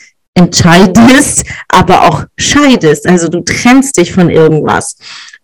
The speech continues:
Und es kann ein Gedanke sein, es kann ein Verhaltensmuster sein, von der du dich trennst. Ähm, es können Menschen sein, aber egal was es ist,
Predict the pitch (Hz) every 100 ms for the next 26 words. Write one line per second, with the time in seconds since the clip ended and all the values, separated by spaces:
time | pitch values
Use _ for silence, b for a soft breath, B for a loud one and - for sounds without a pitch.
0 | _ _ _ _ _ - 190 190 180 -
1 | - 233 220 208 190 180 196 214 170 175
2 | 180 160 - 190 185 185 - 165 180 208
3 | 202 180 - 185 170 - 170 160 165 165
4 | 165 180 165 160 156 - 175 - - 180
5 | 180 170 - - B B B - 165 165
6 | 165 - _ _ _ _ _ _ - 196
7 | - 185 175 175 208 226 170 160 160 170
8 | 170 175 190 220 226 226 214 - - 185
9 | - -